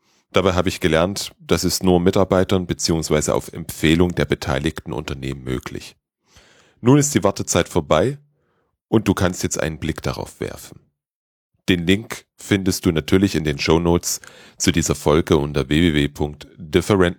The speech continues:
thinking punkt d e slash null drei null. Was ist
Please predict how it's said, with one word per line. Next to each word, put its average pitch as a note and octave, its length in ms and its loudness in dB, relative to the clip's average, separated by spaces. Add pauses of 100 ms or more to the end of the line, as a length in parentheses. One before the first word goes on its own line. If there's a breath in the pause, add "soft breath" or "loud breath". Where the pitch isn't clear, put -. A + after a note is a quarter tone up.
thinking D2 840 -2 (180)
punkt - 460 -4 (500)
d F2 120 6
e F2+ 320 4 (280)
slash - 580 0 (180)
null D#2 400 -2 (400)
drei E2 260 0
null. E2+ 300 -2 (1700)
Was G2 320 0
ist A2+ 360 -2